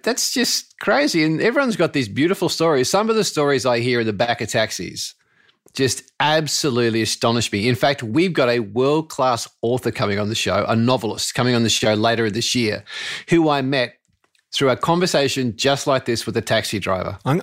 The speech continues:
Speaker 2: I'm gonna put you on the spot here because I grew up, my old man, I always, I remember as a kid saying t-, to my dad all the time, "Oh, Dad, you're so embarrassing, you talk to anybody." And now I hear Jack and Liam,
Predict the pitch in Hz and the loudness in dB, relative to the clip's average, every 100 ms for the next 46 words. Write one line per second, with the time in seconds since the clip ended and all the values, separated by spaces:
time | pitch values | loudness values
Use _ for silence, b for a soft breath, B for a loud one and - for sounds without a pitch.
0 | - 160 202 143 160 123 113 98 - 127 | -2 0 2 2 0 0 0 0 0 0
1 | 113 95 90 123 - B B B B - | 0 0 -2 -4 -10 B B B B -4
2 | 123 139 123 - _ - 143 - 151 165 | 2 2 2 -4 _ -14 -14 0 2 2
3 | 151 131 120 120 139 127 107 107 107 101 | 2 2 2 2 2 2 0 0 0 -2
4 | 85 113 110 110 120 127 123 110 104 101 | -2 0 2 0 0 0 0 0 0 -2
5 | 85 - 113 95 104 95 87 - - 107 | -4 -6 -6 -4 -4 -4 -6 -10 -2 2
6 | 101 101 98 95 95 92 - 101 98 110 | 2 2 0 0 0 -2 -2 -2 0 -2
7 | 107 151 95 107 139 120 135 208 196 123 | 0 0 0 -2 -6 -6 -2 0 0 0
8 | 117 131 - 113 101 - 131 - 104 113 | 0 0 0 -2 0 0 -2 0 0 0
9 | - - 107 - B B B 127 135 147 | -2 -4 -8 -14 B B B 2 4 4
10 | 147 131 120 127 120 123 107 107 107 101 | 2 0 0 0 -2 -2 -2 0 0 0
11 | 95 | -4